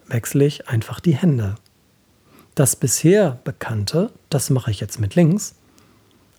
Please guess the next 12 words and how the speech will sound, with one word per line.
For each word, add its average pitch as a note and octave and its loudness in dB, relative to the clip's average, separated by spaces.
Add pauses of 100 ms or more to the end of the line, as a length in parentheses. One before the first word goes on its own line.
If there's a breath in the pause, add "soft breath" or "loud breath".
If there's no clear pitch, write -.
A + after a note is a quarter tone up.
also B2+ 2
bezogen F#3 2
auf D3 -4
die - -4
Automobilindustrie, C3+ 0 (140)
bedeutet A2+ -2
das, C#3 -6 (680 soft breath)
den B2+ 4
Fokus - 0
der C3 -2
linken C3+ 2
Hand C#3 0